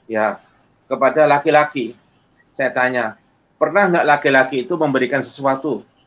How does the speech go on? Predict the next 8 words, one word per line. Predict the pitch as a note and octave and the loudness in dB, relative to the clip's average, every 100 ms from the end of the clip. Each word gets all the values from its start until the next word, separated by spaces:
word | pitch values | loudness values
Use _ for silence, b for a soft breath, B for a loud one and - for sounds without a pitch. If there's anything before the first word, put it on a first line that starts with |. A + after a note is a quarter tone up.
| _ _ _ _ _ _ | _ _ _ _ _ _
kepada | B2+ B2+ B2+ A2+ C3+ C#3 C3 B2+ | -6 0 0 2 2 4 4 2
ibu | C#3+ C#3 E3 | -2 -2 -4
misalnya?" | A2+ G2+ A2+ A2+ A2 _ _ _ _ _ - | -4 -8 -10 -10 -14 _ _ _ _ _ -4
Diingat-ingat. | E3 F3 F3 E3 E3+ A#2 - _ _ _ _ _ _ _ _ _ _ _ _ _ - | 0 2 2 2 0 -2 -6 _ _ _ _ _ _ _ _ _ _ _ _ _ -2
Tapi | - A#3+ | 0 0
setelah | A3 G#3 | 0 2
saya | G3 | 2
ruqyah, | G#3+ A#3+ G3 E3+ | 2 0 0 -2